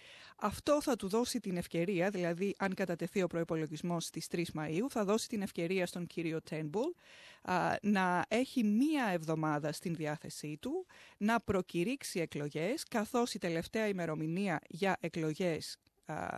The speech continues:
κατόπιν ταυτόχρονης διάλυσης, α, Βουλής και Γερουσίας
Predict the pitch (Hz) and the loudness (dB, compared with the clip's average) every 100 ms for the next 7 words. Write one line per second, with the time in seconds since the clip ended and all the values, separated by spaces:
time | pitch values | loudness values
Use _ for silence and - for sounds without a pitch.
0 | - - 165 190 196 185 165 165 175 - | -6 -4 2 4 4 2 -2 -2 -2 2
1 | 202 190 160 156 160 165 160 156 - 151 | 2 2 -2 -2 0 2 2 -2 -6 -8
2 | - 160 151 175 170 - 151 165 156 160 | -4 -2 0 2 0 -2 -6 -6 -6 -4
3 | 247 269 277 | -2 0 -2